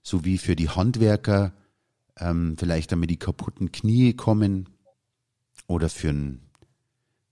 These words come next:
der Metzger, der irgendwann einmal, ähm, rheumatische Schmerzen hat, vor die, vor, vom Leben lang in Kühlräume stehen und so weiter,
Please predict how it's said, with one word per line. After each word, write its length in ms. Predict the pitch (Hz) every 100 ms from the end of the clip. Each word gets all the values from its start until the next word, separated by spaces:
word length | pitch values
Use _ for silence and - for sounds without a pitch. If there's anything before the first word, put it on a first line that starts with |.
| _ _ _ -
der 80 | 76
Metzger, 520 | 82 - - - 87
der 220 | 87 -
irgendwann 380 | 92 95 85 90
einmal, 340 | 85 82 82 -
ähm, 400 | 78 78 80 -
rheumatische 760 | - 92 87 - - 104 95 82
Schmerzen 540 | - 82 82 - 85 78
hat, 100 | -
vor 140 | 85
die, 160 | 78 71 - _ _
vor, 360 | - 80 - - -
vom 380 | - 80 78 -
Leben 360 | 87 90 107 90
lang 180 | 85
in 220 | 95 92 87
Kühlräume 640 | - 123 117 98 92 90
stehen 340 | - 101 95
und 100 | 92
so 120 | 82 80
weiter, 360 | 73 - 95